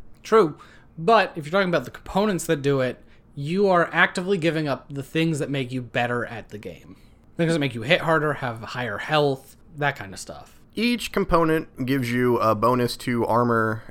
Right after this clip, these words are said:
Speaker 2: and shields. So you're not necessarily giving up, like, you're generally giving up a combat ability, or a buff to some combat ability, for the ability to potentially fly, what, thirty-five percent longer?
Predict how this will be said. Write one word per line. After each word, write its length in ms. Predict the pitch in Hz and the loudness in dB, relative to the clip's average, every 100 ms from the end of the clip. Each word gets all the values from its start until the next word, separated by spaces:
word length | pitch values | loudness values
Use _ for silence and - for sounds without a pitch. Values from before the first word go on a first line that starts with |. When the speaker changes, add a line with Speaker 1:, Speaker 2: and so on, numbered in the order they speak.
| - | -8
Speaker 2:
and 500 | 107 107 104 101 104 | -6 -4 -4 -6 -6
shields. 540 | - 107 82 73 - - - | -4 -4 -6 -12 -18 -20 -16
So 280 | - 202 185 | 0 4 4
you're 140 | 175 185 | 2 2
not 320 | 190 185 - - - 110 | 4 2 -2 -12 -8 -8
necessarily 920 | 110 117 135 135 - - 123 170 208 208 | -2 -2 0 -2 -6 0 2 2 0 -4
giving 380 | 180 190 190 190 | 2 4 4 4
up, 180 | 185 | 4
like, 220 | 151 135 - | 4 2 2
you're 400 | 156 156 139 - - - - | 4 4 2 -6 -20 -20 -8
generally 440 | 131 123 156 151 131 | 0 2 4 4 6
giving 240 | 123 120 | 4 4
up 100 | 110 | 2
a 60 | 120 | 2
combat 360 | 123 110 101 | 2 2 0
ability, 460 | 101 95 95 98 98 | -2 -2 0 -2 -2
or 240 | 104 110 | 4 4
a 160 | 95 95 | 6 2
buff 320 | 117 131 123 | 2 2 4
to 100 | - | 0
some 240 | - 139 127 | 2 2 4
combat 360 | 113 107 98 | 2 2 -2
ability, 440 | 95 92 90 92 - - - - - | -2 -2 -2 -2 -6 -16 -20 -20 -20
for 220 | - 156 | 4 4
the 100 | 147 | 6
ability 320 | 139 143 143 135 | 4 4 4 4
to 40 | |
potentially 540 | - 127 156 156 147 135 | 0 2 2 4 0 0
fly, 380 | 120 117 107 | 0 2 2
what, 280 | 95 101 - | 2 0 0
thirty-five 560 | - 113 113 110 110 107 | 2 0 2 4 2 2
percent 480 | 113 - 110 107 - | -2 -2 -4 -4 -2
longer? 440 | 104 113 139 139 | 0 2 -2 -2